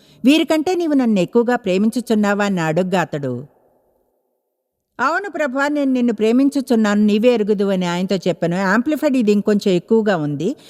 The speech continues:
ఇప్పుడు అదంతా చదవను. వరుసగా మూడు వచనాలు దాదాపు అదే చెప్తున్నాయి. యేసు, "నా గొర్రె పిల్లల్ని మేపమని" అతనితో చెప్పాను.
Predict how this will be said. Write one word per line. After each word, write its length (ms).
ఇప్పుడు 240
అదంతా 320
చదవను. 680
వరుసగా 500
మూడు 360
వచనాలు 360
దాదాపు 440
అదే 200
చెప్తున్నాయి. 720
యేసు, 340
"నా 140
గొర్రె 320
పిల్లల్ని 400
మేపమని" 460
అతనితో 400
చెప్పాను. 640